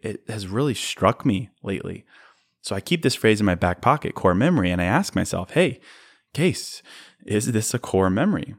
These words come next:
Should this be a core memory? Can you make this a core memory?" And the more I ask myself this,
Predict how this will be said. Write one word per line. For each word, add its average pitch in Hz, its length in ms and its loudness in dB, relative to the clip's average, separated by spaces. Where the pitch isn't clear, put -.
Should 175 300 2
this 247 160 2
be 247 200 2
a 285 80 2
core 92 220 2
memory? 87 460 -4
Can 110 180 2
you 127 100 6
make 127 240 2
this 160 220 -4
a - 40 -10
core 92 220 -4
memory?" 92 320 -4
And 113 180 0
the 120 60 2
more 127 240 2
I 208 120 0
ask 92 360 -2
myself 85 420 -6
this, - 300 -6